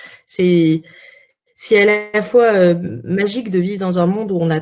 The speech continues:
accès à tellement de contenu et en même temps, euh, ces contenus nous écrasent. Euh, voilà, on, on ne sait pas toujours comment, comment choisir.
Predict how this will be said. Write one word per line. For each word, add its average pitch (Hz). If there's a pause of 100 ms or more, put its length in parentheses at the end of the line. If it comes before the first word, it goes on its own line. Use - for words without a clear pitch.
accès 175
à 180
tellement 214
de -
contenu 254
et 170
en 156
même 175
temps, 233
euh, 175
ces 180
contenus 208
nous 175
écrasent. 170
Euh, 156
voilà, 160
on, 151
on 156
ne 165
sait 180
pas 190
toujours 202
comment, 165
comment 160
choisir. 180